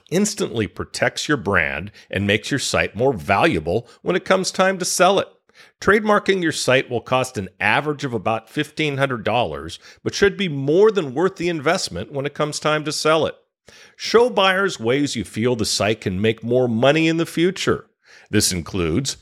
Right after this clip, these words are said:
showing them future plans you may have, traffic trends, as well as sales trends. If things are growing and you can show them how to grow it more, they are likely to be willing to pay more for the site.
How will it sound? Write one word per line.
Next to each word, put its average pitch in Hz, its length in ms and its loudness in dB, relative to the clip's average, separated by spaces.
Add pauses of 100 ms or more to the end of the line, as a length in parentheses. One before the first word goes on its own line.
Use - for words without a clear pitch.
(120)
showing 95 440 2
them 90 140 -2
future 110 400 -4
plans 123 520 0
you 92 80 -4
may 78 180 0
have, 78 440 -2 (340)
traffic - 500 2
trends, 98 380 -2
as 151 140 -4
well 175 200 2
as 175 100 0
sales 180 400 2
trends. - 580 -2 (380)
If 143 120 -6
things 262 300 -2
are 160 60 2
growing 104 540 2 (180)
and 101 140 -4
you 95 60 -6
can 87 160 -6
show 127 280 2
them 110 220 2
how 107 200 -2
to 113 80 0
grow 104 280 2
it - 120 -2
more, 101 520 2 (300)
they 135 120 2
are 123 120 6
likely 117 480 0
to 180 80 -4
be 165 120 2
willing 160 360 2
to 180 80 -4
pay 190 240 -2
more 185 320 0
for 165 140 -2
the 110 100 0
site. 82 400 0